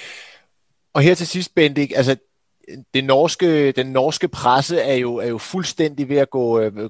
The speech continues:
gå agurk, når det går godt for Ole Gunnar Solskjaer. Altså, det, nordmændene kan næsten ikke være i sig selv, har jeg på fornemmelsen af, når det går godt for,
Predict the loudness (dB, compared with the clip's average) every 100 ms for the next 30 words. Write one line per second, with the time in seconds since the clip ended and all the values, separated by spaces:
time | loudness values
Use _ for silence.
0 | _ -2 0 0 0 -2 -2 -2 0 2
1 | 2 2 2 -2 -2 -4 -4 -6 -8 -8
2 | -2 2 2 0 -6 -8 -10 -12 -20 -10
3 | -2 2 2 2 -2 -4 -4 0 2 0
4 | -2 -2 -2 0 -2 -2 -6 -8 -10 -10
5 | -10 -6 -6 -4 -2 -2 -2 -2 -4